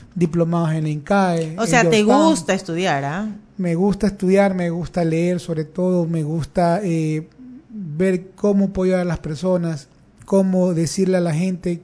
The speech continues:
Speaker 1: qué se puede hacer para mejorar sus vidas.
Speaker 2: ¿Y qué se puede hacer, Marcos, para
Speaker 1: Bueno,
Speaker 2: mejorar sus vidas?
Speaker 1: yo, yo vi un punto en el cual me ceñí al momento que, eh,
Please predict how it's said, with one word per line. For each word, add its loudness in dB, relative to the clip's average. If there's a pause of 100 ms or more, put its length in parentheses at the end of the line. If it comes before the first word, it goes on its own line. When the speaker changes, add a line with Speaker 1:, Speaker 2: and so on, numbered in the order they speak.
(100)
Speaker 1:
qué -2
se -4
puede -2
hacer -6
para -6
mejorar -6
sus -10
vidas. -8 (380)
Speaker 2:
¿Y -8
qué -2
se -4
puede -2
hacer, -6 (120)
Marcos, -10 (140)
para 0
Speaker 1:
Bueno, 2
Speaker 2:
mejorar 0
sus -10
vidas? -10
Speaker 1:
yo, 4 (200)
yo 2
vi -2
un -2
punto -4
en -4
el -4
cual -4
me -2
ceñí -6
al -4
momento -6
que, -6 (400)
eh, 0